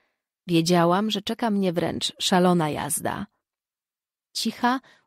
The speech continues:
uwielbiająca jogę kujonka, której rodzice byli księgowymi, niespodziewanie dzięki mężowi stała się współwłaścicielką najbardziej odjechanego lokalu w Briarpoint.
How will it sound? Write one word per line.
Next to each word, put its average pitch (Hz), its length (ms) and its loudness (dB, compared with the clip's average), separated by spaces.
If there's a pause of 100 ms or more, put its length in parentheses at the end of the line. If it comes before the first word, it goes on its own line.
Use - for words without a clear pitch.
uwielbiająca 185 680 2
jogę 175 280 2
kujonka, 160 680 -2 (360)
której 175 380 0
rodzice 170 420 0
byli 170 220 -2
księgowymi, 170 880 0 (360)
niespodziewanie 185 760 2
dzięki 208 380 2
mężowi 185 540 2
stała 220 360 -2
się 214 140 0
współwłaścicielką 214 1300 -2 (880)
najbardziej 202 680 0
odjechanego 226 760 0
lokalu 247 440 -2
w 208 60 -4
Briarpoint. 180 920 -6